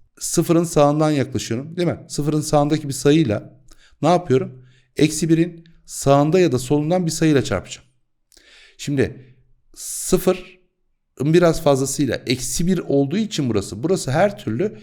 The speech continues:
eksi gelecektir. Yani sıfırın solunda kalacak bir sayı kalacaktır. Yani negatif bir ifade oluşacaktır. O zaman bu ifade bize neyi dönüştürüyor? F'in sıfırın soluna dönüştü ve sıfıra soldan yaklaştığınızda cevabı neymiş? B'ymiş.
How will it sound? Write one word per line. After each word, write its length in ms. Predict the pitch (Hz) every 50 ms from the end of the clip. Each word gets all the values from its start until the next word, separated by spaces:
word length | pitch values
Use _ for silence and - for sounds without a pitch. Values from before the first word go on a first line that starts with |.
| - - _ _ -
eksi 320 | - 160 160 - - 165
gelecektir. 460 | 139 113 95 90 92 82 - - 101
Yani 340 | 110 139 165 165 156 160 175
sıfırın 360 | 170 - 170 156 160 156 185
solunda 400 | 180 - - 165 156 156 160 165
kalacak 380 | 156 - 127 117 170 175 - -
bir 40 | -
sayı 260 | - - 139 131 113
kalacaktır. 800 | 101 90 80 80 - - - _ - - - - - - _ _ _ _ _ _ _ _ _ _ _ _ _ _ _ _ - - - - - - - - - -
Yani 400 | - 123 139 139 139 143 147 143 143 - - - - _ _ _ -
negatif 580 | 101 120 147 170 165 175 165 165 - - - -
bir 200 | 101 95 - -
ifade 340 | - 101 - 101 92 85 87
oluşacaktır. 920 | 82 82 78 - - - - - _ _ - - - - - - - - _ _ _ - _ _ -
O 100 | - 131
zaman 240 | 131 151 147 147 147
bu 60 | 160
ifade 420 | 165 160 160 - 143 139 135 135 123
bize 180 | 131 147 143
neyi 180 | 147 156 165 160
dönüştürüyor? 560 | 151 120 107 101 - - 127 120 - - -
F'in 260 | - 139 135 - 160
sıfırın 380 | 160 160 - 156 - - 151 151
soluna 720 | 156 - - 143 143 139 143 143 143 135 131 139 135 117
dönüştü 540 | 104 98 90 90 - - - 175 185 190 - - - - - - -
ve 160 | - 110 -
sıfıra 400 | - - - - 143 - 147 139
soldan 360 | 135 - 143 143 139 143 143
yaklaştığınızda 540 | 143 139 135 139 143 131 - - 139 127 127
cevabı 320 | 120 139 135 131 131 147 156
neymiş? 480 | 160 147 135 - - - - - 139
B'ymiş. 480 | 139 139 127 107 120 160 - - -